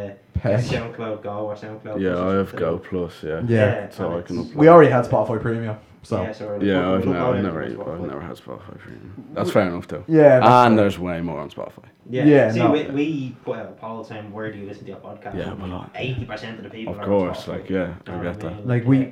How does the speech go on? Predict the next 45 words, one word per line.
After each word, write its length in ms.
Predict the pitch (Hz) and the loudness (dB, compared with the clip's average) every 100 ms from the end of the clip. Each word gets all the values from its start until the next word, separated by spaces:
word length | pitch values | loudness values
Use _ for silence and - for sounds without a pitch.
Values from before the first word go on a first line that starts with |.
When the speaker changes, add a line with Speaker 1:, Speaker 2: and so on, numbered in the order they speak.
| - | 2
Speaker 1:
we 140 | 143 | 2
put 180 | 139 220 | 8 8
up 40 | 196 | 8
a 60 | |
poll 280 | 151 139 131 | 4 6 6
actually 260 | 120 120 107 | 4 0 -4
recently, 420 | 104 139 117 101 | -4 -4 -6 -10
said 260 | 92 104 92 | -6 -4 -4
Apple 300 | - 107 101 | -6 -6 -4
Podcasts. 420 | 107 104 113 123 | -4 -4 -6 -4
Mo-, 300 | - 339 320 | -4 -4 -2
like, 140 | 170 151 | 0 0
it 40 | |
was 100 | 147 | -4
about 240 | 147 233 240 | -6 -8 -6
fifty 280 | 254 - | -8 -8
fifty, 440 | 151 127 - 190 - - _ | -4 -4 -4 -8 -10 -18 _
like, 140 | 127 123 | -4 -2
to 100 | 127 | -2
go 320 | 135 135 131 | 4 6 6
on 160 | 127 156 | 2 0
to 140 | 131 | 0
Apple 200 | 139 120 | -2 -4
Podcasts 460 | 123 113 120 104 101 | -6 -6 -4 -6 -6
as 120 | 92 | -4
well. 280 | 104 107 104 - - - | 0 0 -4 -16 -16 -4
Speaker 3:
Mm. 180 | 107 | -2
Speaker 1:
Still 200 | 98 180 | 8 8
seem 180 | 190 190 | 8 4
a 60 | 165 | 2
bit 180 | 147 139 | 2 4
more 180 | 139 | 4
of 60 | 131 | 4
a 80 | 123 | 4
hassle, 300 | 120 117 135 | 0 0 0
so 120 | 147 | 0
we'll 120 | 147 | 0
think 260 | 160 214 202 | 0 0 0
about 280 | 160 151 139 | 6 6 6
it, 20 | |
people, 240 | 151 151 | 2 0
but 140 | 147 156 | 0 4
don't 200 | 185 214 | 4 4
you 120 | 226 | 6
worry. 340 | 190 180 180 | 8 8 2